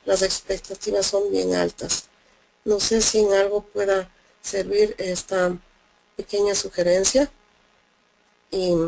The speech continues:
sí, muy excelente todo lo que ustedes hacen. Eh, yo, por ejemplo, tengo que madrugar a las cinco de la mañana, pero el amor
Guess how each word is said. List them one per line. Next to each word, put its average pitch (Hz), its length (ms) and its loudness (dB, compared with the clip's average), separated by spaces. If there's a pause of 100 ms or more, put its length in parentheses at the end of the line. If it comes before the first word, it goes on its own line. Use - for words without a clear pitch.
(1400)
sí, 214 460 2
muy 208 180 4
excelente 196 540 0
todo 196 220 2
lo 190 120 -2
que - 80 -14
ustedes 190 380 -2
hacen. 190 360 0 (800)
Eh, 165 260 0 (100)
yo, 226 240 0
por 214 120 2
ejemplo, 196 360 0
tengo 196 220 0
que 190 100 -8
madrugar 180 380 2
a 180 40 0
las 160 140 0
cinco 180 180 -4
de 180 60 0
la 170 140 0
mañana, 202 400 2
pero 196 640 4 (800)
el 175 200 4
amor 196 400 4